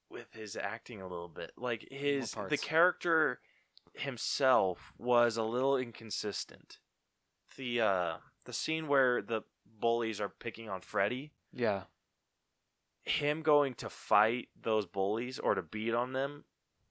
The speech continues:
Speaker 1: was really kinda out of place for him,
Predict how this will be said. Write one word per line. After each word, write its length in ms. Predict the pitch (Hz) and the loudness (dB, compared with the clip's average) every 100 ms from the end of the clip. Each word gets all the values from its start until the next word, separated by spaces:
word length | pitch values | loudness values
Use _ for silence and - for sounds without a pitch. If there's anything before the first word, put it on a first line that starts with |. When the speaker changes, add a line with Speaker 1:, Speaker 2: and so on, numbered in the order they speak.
| _ _ | _ _
Speaker 1:
was 220 | 123 95 | -2 -2
really 460 | 95 101 120 120 110 | -2 0 2 0 -2
kinda 300 | - 104 98 | -2 -2 0
out 180 | 92 92 | 0 0
of 100 | - | -2
place 340 | - 92 85 | -4 -4 -4
for 180 | - - | -10 -14
him, 320 | - 58 - | -16 -18 -20